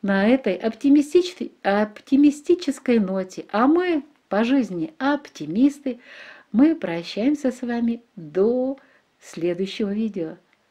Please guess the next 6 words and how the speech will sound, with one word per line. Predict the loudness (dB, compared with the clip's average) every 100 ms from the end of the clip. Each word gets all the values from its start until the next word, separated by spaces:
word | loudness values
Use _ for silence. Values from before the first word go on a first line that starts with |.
| _ -18
До | -8 -6
новых | -4 -2 -2 -2 -8
встреч | -14 -12 -12 -12 -20 _ _ _ _
в | -10 -4
наших | -2 -2 -6 -8
видео. | -10 -10 -8 -12